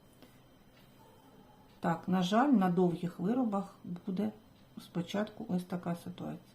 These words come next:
Повертаємося на лице. Знову згори підчепили, вирівняли петлю, щоб правильно лежала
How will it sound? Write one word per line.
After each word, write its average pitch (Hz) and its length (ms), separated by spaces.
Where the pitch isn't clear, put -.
Повертаємося 226 1040
на 196 420
лице. 175 560
Знову 185 500
згори 190 640
підчепили, 190 760
вирівняли 185 680
петлю, 185 380
щоб 180 220
правильно 185 540
лежала 175 580